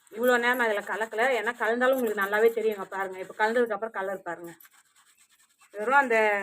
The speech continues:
அந்த நான் செஞ்ச அதை வச்சு தான் நான் வளைக்கணும் இந்த மூணு நேரம். சரியான ரிசல்ட் தருது. நீங்க என்னால ட்ரை பண்ணி பாருங்க. நான், எனக்கு வந்து வழுக்கு நான் கழுவுனா நல்லா பளிச்சுன்னு இருக்கணுங்க. இந்த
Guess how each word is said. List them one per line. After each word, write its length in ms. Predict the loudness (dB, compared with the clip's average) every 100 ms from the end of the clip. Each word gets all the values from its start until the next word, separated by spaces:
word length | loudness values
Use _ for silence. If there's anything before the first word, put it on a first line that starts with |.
| -4 -12 _ _ _ -20 -20 _
அந்த 280 | -14 -12 -6 -2
நான் 280 | -2 -2
செஞ்ச 240 | -2 -4 -2 0 0
அதை 160 | 0 -2
வச்சு 240 | -6 -6 -6
தான் 120 | -6
நான் 200 | -6 -6
வளைக்கணும் 420 | -6 -8 -12 -14 -14
இந்த 100 | -14
மூணு 180 | -16 -16
நேரம். 380 | -16 -12 -10 -8 -10 _ _ _ _ _ _
சரியான 600 | -10 -6 -4 -2 -4 -4 -6
ரிசல்ட் 400 | -6 -8 -10 -12
தருது. 320 | -12 -10 -8 -8
நீங்க 180 | -6 -8 -8
என்னால 220 | -8 -6
ட்ரை 200 | -6 -6 -8
பண்ணி 180 | -10 -16
பாருங்க. 340 | -14 -16 -14 -12 -12 -14 _ _ _ _ _ _
நான், 120 | 0 2
எனக்கு 200 | 2 0
வந்து 140 | 2 6
வழுக்கு 280 | 6 6
நான் 160 | -2 0
கழுவுனா 420 | 0 0 -2 -4 -4 -2
நல்லா 160 | -2 -2
பளிச்சுன்னு 400 | -2 -4 -6 -8
இருக்கணுங்க. 400 | -8 -10 -16 -10 -8
இந்த 140 | -8